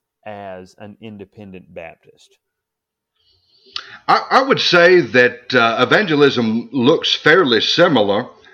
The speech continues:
Speaker 2: uh, to probably, uh, the way it looks in, in your own tradition. Uh, central to it all is the,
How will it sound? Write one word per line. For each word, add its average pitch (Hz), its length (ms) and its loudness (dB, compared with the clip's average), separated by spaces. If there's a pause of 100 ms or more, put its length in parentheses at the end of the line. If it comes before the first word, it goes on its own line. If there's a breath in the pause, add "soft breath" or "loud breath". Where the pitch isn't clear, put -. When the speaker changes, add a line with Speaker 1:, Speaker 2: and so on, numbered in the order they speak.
(120)
Speaker 2:
uh, 101 460 -2
to 110 400 0
probably, 139 580 0 (460 loud breath)
uh, 98 280 -4
the 113 100 -10
way 120 200 2
it 117 60 -6
looks 123 360 -4
in, 104 320 -4
in 117 120 -4
your 110 240 0
own 147 260 2
tradition. 113 680 -2 (320 loud breath)
Uh, 98 100 -4
central 180 580 2
to 147 200 2
it 120 80 2
all 123 420 2
is 117 420 -4
the, 107 420 0